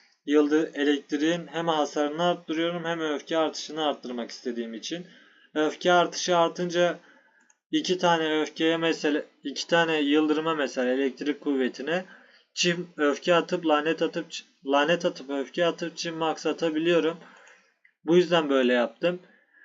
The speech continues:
E, burayı üç yüz, şunu geliştirmem için üç yüz kırk level istiyor. O yüzden ben burayı on dört level yapıp şunu yedi level yapıp ondan sonra bunlara dağıtacağım.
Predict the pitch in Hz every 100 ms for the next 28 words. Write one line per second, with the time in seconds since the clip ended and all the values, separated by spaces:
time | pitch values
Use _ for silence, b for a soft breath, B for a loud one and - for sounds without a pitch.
0 | b - 160 147 147 175 180 175 165 156
1 | - 175 175 - - - - - - 156
2 | 170 175 165 - 170 170 170 160 160 156
3 | - - 170 165 165 160 170 151 - 147
4 | 151 160 147 156 151 151 147 156 151 135
5 | - B B B 143 160 160 156 151 143
6 | 139 135 143 147 135 - 139 147 147 156
7 | 156 143 127 127 151 147 135 135 147 -
8 | 143 147 135 127 131 147 135 110 98 104
9 | 135